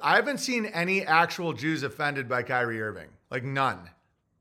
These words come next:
It's only the A D L. The A D L is, is, uh, the most anti-Jew group there's ever been." Jonathan Greenblatt, "The black and Jewish communities have so much in common.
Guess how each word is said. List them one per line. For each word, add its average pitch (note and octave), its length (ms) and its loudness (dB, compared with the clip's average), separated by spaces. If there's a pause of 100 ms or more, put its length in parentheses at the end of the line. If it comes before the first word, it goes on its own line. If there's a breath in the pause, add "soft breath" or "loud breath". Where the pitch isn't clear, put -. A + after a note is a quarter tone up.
(720)
It's - 220 -8
only F#3+ 280 2
the E3+ 200 2
A D#3+ 100 2
D C#3 180 -2
L. G#2+ 280 -2
The D3+ 180 2
A - 20 0
D A3 160 0
L G3 340 6
is, D#3+ 280 -6
is, D#3+ 340 -4
uh, C3 460 0 (360 soft breath)
the E3 100 4
most F3+ 720 0 (100)
anti-Jew E3 880 0
group C3 520 -4
there's C#3 240 -2 (100)
ever D3+ 300 0
been." G#2+ 480 -6 (760)
Jonathan F3+ 460 4
Greenblatt, C#3 580 0
"The C#3 80 -4
black B3 360 6
and A3+ 100 -2
Jewish A3 260 0
communities F#3 520 0
have C#3 160 2
so G#3 180 2
much G3+ 220 2
in F3+ 100 -2
common. A2 540 -2